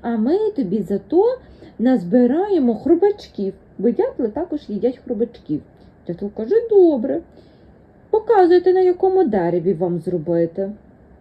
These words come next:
дупло». Вони показали, вибрали велике таке товсте дерево. Ось, на дереві росло багато яблучок червоненьких.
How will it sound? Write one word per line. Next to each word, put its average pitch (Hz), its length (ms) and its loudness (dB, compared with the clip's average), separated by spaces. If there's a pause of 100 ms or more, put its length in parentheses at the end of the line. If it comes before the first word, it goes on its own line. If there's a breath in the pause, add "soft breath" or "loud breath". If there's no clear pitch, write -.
(340)
дупло». 220 600 2 (300 loud breath)
Вони 190 200 0
показали, 170 800 -4
вибрали 156 420 -4
велике 165 800 -2
таке 170 240 -12
товсте 165 760 -8
дерево. 165 1300 0 (720 loud breath)
Ось, 67 420 -6 (280 loud breath)
на 165 160 0
дереві 208 920 0 (520 loud breath)
росло 190 960 0
багато 175 540 -4
яблучок 220 1000 0
червоненьких. 170 1200 -2